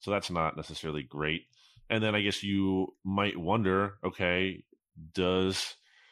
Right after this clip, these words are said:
this surgery, like, definitely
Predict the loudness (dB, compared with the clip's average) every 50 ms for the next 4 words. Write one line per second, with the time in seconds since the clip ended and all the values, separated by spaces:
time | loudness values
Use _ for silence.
0 | _ _ _ _ _ 0 2 2 2 2 0 0 0 0 0 0 2 0 0 2
1 | 0 -2 -4 0 2 2 2 2 0 -2 -2 -2 -2 -2 -2 0 2 2 2 0
2 | 0 -4